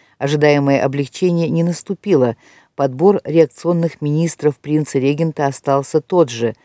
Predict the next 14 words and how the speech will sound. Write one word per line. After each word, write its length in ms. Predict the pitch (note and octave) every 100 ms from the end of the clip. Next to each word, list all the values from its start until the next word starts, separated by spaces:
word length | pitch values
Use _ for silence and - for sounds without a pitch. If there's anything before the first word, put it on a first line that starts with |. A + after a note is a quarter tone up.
| _ _ _
Внешняя 480 | C3 D3+ D3 - C#3
политика 540 | C3+ D3 D3 - C3+
лорда 320 | C3 C#3 C3
Кестли 560 | - D#3+ D#3 - E3 D#3+ - _ -
превращала 600 | D3 C3 - E3+ F3 -
Англию 560 | C3 D#3+ D#3+ E3 E3 D#3+ _ -
в 80 | C#3+
душительницу 800 | E3 - F3 - E3+ E3 -
всякой 500 | D#3 - D#3+ D#3+ F3+
свободной 600 | - D3 C#3+ D3 D3 D#3
мысли. 520 | E3 E3+ D3 - G#2 - _ _ _ _
Один 340 | C#3+ D3 D#3+ D#3
из 140 | C#3
недовольных, 840 | D#3 D#3 D3+ F#3 F3 B2+ A#2+ -